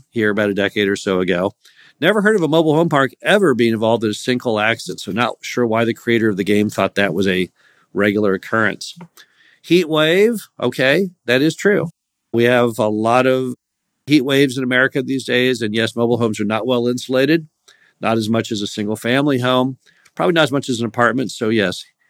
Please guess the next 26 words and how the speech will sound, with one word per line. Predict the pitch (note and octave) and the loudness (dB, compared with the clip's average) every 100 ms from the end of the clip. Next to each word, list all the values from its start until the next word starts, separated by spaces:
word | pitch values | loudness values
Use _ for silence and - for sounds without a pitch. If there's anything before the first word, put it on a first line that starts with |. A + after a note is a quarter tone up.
| _ | _
heat | - F3+ | 2 2
would | D3 C#3 | 4 2
be | B2+ | 2
a | |
problem. | - A2 G2+ G#2 A#2 | 2 0 0 0 -4
I | A#2 | -6
could | A#2+ | -2
see | A#2+ | -2
that | G2+ F#2+ | 0 0
as | F#2 | 0
being, | F2+ D#2+ | -2 2
that | G#2 | 0
one's | F2+ - - - | 0 -4 -6 -14
true. | - F#2 E2 A2+ _ - - _ _ _ - | -2 0 0 -4 _ -20 -20 _ _ _ -6
Blizzard, | C3 G3 A3+ F#3+ E2 - _ - | 0 2 2 0 -2 -8 _ -4
yes. | D3 F#3 - - - _ _ _ _ - | 0 0 -2 -12 -18 _ _ _ _ -10
I | F#2+ | -6
mean, | G2+ G2+ | -4 -2
we | A2+ | -2
have | B2+ D3 | -2 -2
blizzards | C#3+ F3+ F#3 G2 - A2 | 2 2 4 -2 -2 0
right | A2+ F#2+ | 0 0
now, | A#2 | -6
right | G#2+ B2+ C#3 | -2 -2 -2
now | C3+ E3+ F#3+ G2 _ - | 0 0 0 -4 _ -8
in | A2+ | -8